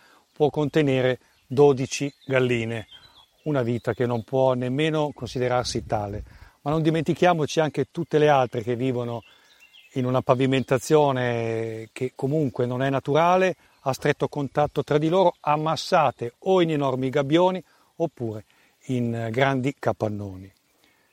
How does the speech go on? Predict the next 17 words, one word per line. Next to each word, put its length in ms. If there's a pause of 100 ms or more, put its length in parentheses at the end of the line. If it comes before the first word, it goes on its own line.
(160)
Tutto 220
questo 540
è 120
assolutamente 680
valutabile 640
per 140
la 60
nostra 300
salute. 580 (800)
Noi 680
saremo 580 (580)
arrivati 800 (420)
solamente 720
quando 520
la 140
consapevolezza 800
dell'umanità 800